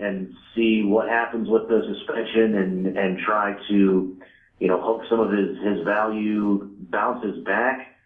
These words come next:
Uh, 'cause I don't think there's any question about his, his talent level. It's, it's more about the situation that, that he's involved in and, and all the, uh, you know, all, all the stuff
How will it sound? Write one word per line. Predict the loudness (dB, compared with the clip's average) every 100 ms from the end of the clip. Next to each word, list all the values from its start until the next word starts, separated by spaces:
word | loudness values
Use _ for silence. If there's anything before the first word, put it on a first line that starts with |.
| _ _ -6
Uh, | 0 0 -2
'cause | -2
I | 0
don't | 0
think | 0
there's | 0 0
any | 2 0 -4 -10
question | -2 0 0 -2
about | -4 -2 -2
his, | -8 -10
his | -8 -8 -12 -6
talent | -4 -4 -6
level. | -4 -2 0 0 -2
It's, | -12
it's | -8
more | -4 0 0
about | 2 0 2 0 -6 -18 _ _ _ -2
the | 0 0 0
situation | -2 -2 0 2 2 2 0
that, | 2 0 0
that | -2
he's | 0 0
involved | 0 0 0 0 0
in | 0
and, | 0 0 -2
and | -2
all | 2 2 0
the, | 0 2 2 0 -6 _ _ _ _ _ _ -6
uh, | -4 -2 -2 -6 -4
you | -2
know, | 0 -2 -8 -16 -20 -18 -18 -18 -20 _
all, | 0 2 2
all | 0 -2
the | -2 0 -2 -4 -10 -4
stuff | 0 0